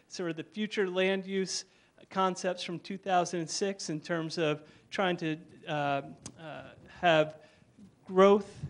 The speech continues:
eh, directed to certain areas in the community that have infrastructure that are, that can, um, uh, that can, that are situated for that while preserving other areas of the town.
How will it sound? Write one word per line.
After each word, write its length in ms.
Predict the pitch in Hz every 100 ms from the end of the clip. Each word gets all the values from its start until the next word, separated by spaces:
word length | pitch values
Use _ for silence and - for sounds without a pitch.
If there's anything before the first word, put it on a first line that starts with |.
| -
eh, 120 | 190 - - - - - - -
directed 520 | - 185 180 180 190 185
to 100 | 175
certain 400 | - 196 170 175
areas 400 | 175 175 175 175
in 100 | 175
the 60 |
community 560 | 170 - 190 180 180 180
that 300 | 170 151 - -
have 240 | 170 170 175
infrastructure 840 | 185 170 175 - 175 165 190 180
that 240 | 180 156
are, 180 | 147 147 - - 175 _ -
that 240 | 156 151
can, 340 | 165 151 151 -
um, 380 | 151 143 139 131 _ _ _ 170
uh, 220 | 135 127 - - _ -
that 200 | 151 -
can, 240 | 151 143 277 170
that 180 | - 143
are 100 | 135
situated 600 | - 220 214 185 165 156
for 180 | - 165
that 360 | 160 175 - - - _
while 320 | 196 165 151
preserving 640 | 147 - 160 160 175 170 -
other 240 | 202 208
areas 400 | 156 156 147 143
of 140 | 160 147
the 80 |
town. 420 | 147 156 143 143